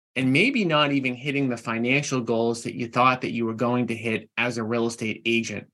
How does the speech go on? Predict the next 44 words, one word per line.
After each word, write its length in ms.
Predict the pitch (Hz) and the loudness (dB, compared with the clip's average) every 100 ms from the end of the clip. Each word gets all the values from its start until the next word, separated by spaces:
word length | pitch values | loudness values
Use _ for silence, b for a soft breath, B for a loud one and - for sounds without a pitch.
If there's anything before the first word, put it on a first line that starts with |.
| _ _ _ _ - | _ _ _ _ 2
We've 220 | 160 165 | 4 6
got 260 | 180 160 - | 4 4 2
a 100 | 123 | -4
great 400 | 113 135 151 156 | 0 2 2 2
guest 320 | 143 131 - | 0 0 -2
on 160 | 131 131 | -2 -2
today. 300 | 127 123 120 | -2 2 2
We've 160 | 123 | 2
got 160 | 131 120 | 0 0
a 40 | |
lot 460 | 117 123 127 135 - | 0 4 4 4 0
to 140 | 135 | -8
talk 340 | - 143 165 151 | 0 4 4 2
about. 380 | 113 107 104 - _ _ _ | 0 2 0 -4 _ _ _
I 80 | 113 | -6
just 240 | 117 139 151 | -4 -4 0
wanted 260 | 143 135 | 2 2
to, 260 | 131 113 113 | 0 0 -2
you 160 | - 123 | -4 -2
know, 100 | 117 | -2
tell 260 | 113 147 | 2 4
you 140 | 143 139 | 6 6
guys 320 | 127 123 120 | 6 2 0
a 80 | 110 | 0
little 240 | 127 135 | 0 2
bit 140 | 120 120 | 2 2
about, 360 | 113 117 117 | 2 2 2
like, 320 | 117 110 110 - _ _ - | 0 -2 -4 -12 _ _ -2
what 320 | 120 151 147 | 6 6 6
investing 520 | 131 127 135 - 123 | 0 2 0 0 -2
has 120 | 107 | -2
kind 240 | - 127 131 | -2 0 2
of 80 | 113 | 2
done 220 | 117 117 | 0 0
for 180 | 113 107 | -2 -2
me. 360 | 110 113 87 b b | 0 0 -4 b b
Because 260 | - 113 117 | -2 0 0
again, 440 | 117 139 131 113 - _ _ _ _ | 2 2 4 0 -4 _ _ _ _
um, 360 | 120 117 110 - | 2 4 2 -2
I 220 | - 117 | 0 2
got 180 | 143 151 | 4 4
into 240 | 143 135 | 4 0
real 180 | 131 135 | 0 0
estate 480 | 131 - 131 131 - | 0 -2 0 0 -4